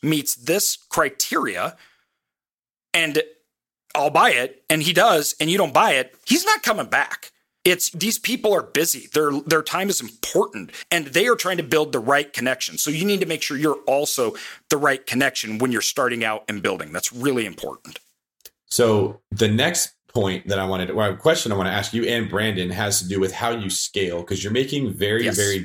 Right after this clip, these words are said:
Speaker 2: good points about how you need a team. You don't wanna be the only person making decisions. But that can feel unattainable for someone who's getting started and they're doing everything themselves. And
Speaker 1: Did
Speaker 2: I'm,
Speaker 1: for
Speaker 2: I'm
Speaker 1: me.
Speaker 2: working on a,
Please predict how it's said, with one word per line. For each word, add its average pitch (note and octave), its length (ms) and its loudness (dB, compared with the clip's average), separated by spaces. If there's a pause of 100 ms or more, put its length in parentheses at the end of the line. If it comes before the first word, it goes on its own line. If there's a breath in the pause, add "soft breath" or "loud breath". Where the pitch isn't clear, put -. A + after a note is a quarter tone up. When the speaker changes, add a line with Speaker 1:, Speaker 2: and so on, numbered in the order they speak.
(100)
Speaker 2:
good G2 260 0
points F2 360 -4
about F2+ 480 -2 (520)
how B2+ 120 2
you A#2 180 2
need G#2+ 160 2
a G2 80 -2
team. G#2+ 400 0
You F#2 100 -2
don't G#2 140 2
wanna G2+ 220 0
be G2 100 -2
the F#2 160 0
only F#2 240 -2
person F#2 400 -4
making F2+ 300 -6
decisions. F2 640 -4 (340)
But A#2+ 160 4
that C#3 220 0
can D#3 180 2
feel A2 600 2 (140)
unattainable G#2+ 880 2
for G#2+ 140 2
someone G2+ 300 0
who's G2 160 0
getting G2 200 -2
started G2 440 2
and G2 180 -2
they're G2+ 120 2
doing F#2+ 300 0
everything F2+ 460 -4
themselves. E2+ 560 -6 (440)
And A2+ 100 2
Speaker 1:
Did A2 100 6
Speaker 2:
I'm, G#2 60 -2
Speaker 1:
for A2 80 4
Speaker 2:
I'm G#2+ 80 4
Speaker 1:
me. A2+ 100 6
Speaker 2:
working C#3+ 160 2
on B2+ 160 2
a, G#2 240 2